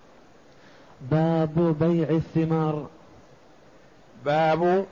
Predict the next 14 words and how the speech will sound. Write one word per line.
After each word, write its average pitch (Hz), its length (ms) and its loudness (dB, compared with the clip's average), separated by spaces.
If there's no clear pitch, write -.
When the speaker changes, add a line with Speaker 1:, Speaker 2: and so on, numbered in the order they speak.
Speaker 2:
بيع 170 380 2
الثمار. 131 880 0
تقدم 156 720 -2
في 135 80 -4
الباب 156 340 0
الذي 151 320 -2
قبله 175 460 0
بيع 151 400 0
الأصول، 165 500 0
وبعض 147 300 -4
الفقهاء 160 600 0
رحمهم 147 520 0
الله 151 320 2
يقول: 165 480 0